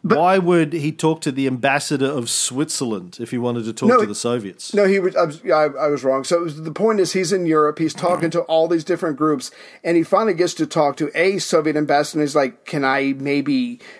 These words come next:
Speaker 1: go to Moscow and we can continue this conversation?" And like you've been saying before, no, the answer was like, "No, it ends here, and we're not able or willing to help you."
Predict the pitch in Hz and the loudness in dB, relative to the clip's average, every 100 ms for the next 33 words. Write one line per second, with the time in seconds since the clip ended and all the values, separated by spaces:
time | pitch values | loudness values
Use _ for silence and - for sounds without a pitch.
0 | _ 147 135 135 156 151 143 143 143 151 | _ -18 -18 0 2 4 2 0 2 2
1 | 156 - - 175 185 190 147 135 147 127 | 0 -6 0 2 2 2 0 -2 -4 -8
2 | 143 - 165 165 175 170 - 175 180 165 | -8 -4 -2 0 -2 -4 -4 -2 -2 -2
3 | 202 202 254 254 - - - 147 151 147 | -2 -2 0 0 -2 -14 -2 2 4 2
4 | - 151 143 143 135 127 160 143 127 180 | 2 0 0 0 0 -2 0 0 -2 -2
5 | 180 180 180 180 175 190 190 185 - _ | 2 2 2 0 0 0 -2 -2 -8 _
6 | _ 226 214 226 220 _ 247 214 214 - | _ 0 0 0 -6 _ 0 2 2 0
7 | 160 165 165 - _ _ _ 180 165 170 | 2 2 0 -8 _ _ _ -2 0 0
8 | 147 - 170 160 156 147 143 131 - 151 | -4 -12 -2 2 4 4 2 -2 -4 -2
9 | 147 147 143 170 156 139 156 143 139 127 | 0 0 2 2 2 2 2 2 0 -4
10 | 123 _ _ 151 131 123 - 117 | -8 _ _ -8 -4 -6 -6 -12